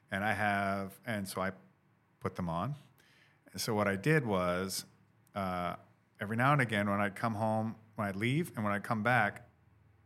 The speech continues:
pop the hood real quick and see if, and I'd see him. Snatch.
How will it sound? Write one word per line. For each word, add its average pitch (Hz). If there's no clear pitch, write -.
pop -
the 120
hood 123
real 110
quick 107
and 101
see 117
if, 110
and 101
I'd 95
see -
him. -
Snatch. -